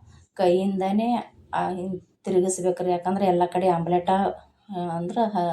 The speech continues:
ಎಲ್ಲ ಕಡೆ ಹರಡ್ತದ್ರಿ ಅದು. ಹರ್ದವಾಗ ಅದ್ರ ಮೇಲೆ ಒಂದ್ ಜರ ಚಪಾತಿ ನಾವ್ ಏನ್ ತಗೊಂಡಿವಲ್ರಿ, ಆ ಚಪಾತಿ ನೀಟಾಗಿ ಹಾಕ್ಕೊಂಡ್ಬಿಟ್ರೆ ಸಾಕು. ಅದ್ರ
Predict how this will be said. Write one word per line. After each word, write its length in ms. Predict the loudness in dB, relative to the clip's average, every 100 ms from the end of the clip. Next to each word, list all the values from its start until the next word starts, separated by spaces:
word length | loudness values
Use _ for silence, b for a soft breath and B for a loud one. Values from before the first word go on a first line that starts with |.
| -4 -2
ಎಲ್ಲ 160 | 2 2
ಕಡೆ 180 | 2 0
ಹರಡ್ತದ್ರಿ 500 | 2 0 0 0 2
ಅದು. 140 | 0 0
ಹರ್ದವಾಗ 540 | 0 2 2 2 2 0 0 B B B -6
ಅದ್ರ 200 | -4 -2
ಮೇಲೆ 280 | -2 0 0 0
ಒಂದ್ 220 | 0 -2
ಜರ 180 | -2 -2 0
ಚಪಾತಿ 480 | -2 2 0 2
ನಾವ್ 200 | 2 4 2
ಏನ್ 180 | 2 -2
ತಗೊಂಡಿವಲ್ರಿ, 600 | -2 -2 0 0 0 2
ಆ 120 | 2 2
ಚಪಾತಿ 460 | 0 0 -2 2 2
ನೀಟಾಗಿ 520 | 4 2 0 -2 -2
ಹಾಕ್ಕೊಂಡ್ಬಿಟ್ರೆ 720 | -4 -6 -4 -2 -2 -4 -8 -4
ಸಾಕು. 420 | -2 -4 2 2 2 B B B B
ಅದ್ರ 220 | 0 0